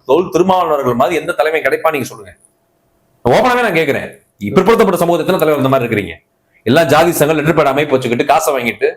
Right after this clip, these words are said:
ஆர் எஸ் எஸ், பாஜக போற எலும்பு துண்டு எடுத்துக்கிட்டு, அந்த சமூகத்தை ஏமாற்றி, வஞ்சித்து, அந்த இளைஞர்களை பால்படுத்தி நீங்க அரசியல் பண்றீங்க எல்லா ஜாதிக்காரனும்.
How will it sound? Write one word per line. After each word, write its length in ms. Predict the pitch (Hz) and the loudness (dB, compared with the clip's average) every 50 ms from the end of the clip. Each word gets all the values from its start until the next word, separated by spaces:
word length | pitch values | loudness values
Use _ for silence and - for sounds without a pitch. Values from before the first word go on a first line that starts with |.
| - _ _ _ _ _ _ - | -8 _ _ _ _ _ _ 0
ஆர் 160 | 131 147 196 190 | 2 2 2 2
எஸ் 80 | 151 | 0
எஸ், 100 | 147 120 | 0 0
பாஜக 320 | 127 139 139 143 135 127 123 | 0 2 2 2 0 0 0
போற 140 | 113 120 117 | 0 0 0
எலும்பு 240 | 120 165 190 196 - | 2 0 2 2 2
துண்டு 200 | - 139 131 127 | 2 2 2 0
எடுத்துக்கிட்டு, 340 | 123 127 127 110 113 131 170 | 2 0 0 0 0 0 0
அந்த 120 | 160 - - | 0 0 0
சமூகத்தை 480 | 131 - 170 202 208 202 202 196 185 165 | 0 2 4 4 4 4 2 2 0 0
ஏமாற்றி, 400 | 147 165 170 170 165 160 - - | 0 0 2 0 0 0 0 0
வஞ்சித்து, 360 | 139 127 139 143 160 151 151 139 | 0 0 0 0 -2 0 0 0
அந்த 100 | 127 120 | 0 2
இளைஞர்களை 380 | 139 196 208 214 190 180 165 143 - | 2 2 2 2 0 0 -2 -2 0
பால்படுத்தி 500 | - 143 165 - 151 139 131 135 202 196 | 0 0 0 0 -2 -4 -2 -2 -2 0
நீங்க 140 | 175 165 156 143 | 0 0 0 2
அரசியல் 320 | 143 156 - 214 185 151 | 0 0 -2 -2 -4 -2
பண்றீங்க 280 | 139 123 123 113 104 113 | -2 -2 -2 -2 -2 0
எல்லா 120 | 135 131 | 0 2
ஜாதிக்காரனும். 520 | 123 127 131 127 117 110 104 - 87 - | 2 2 0 2 0 -2 -2 -4 -8 -14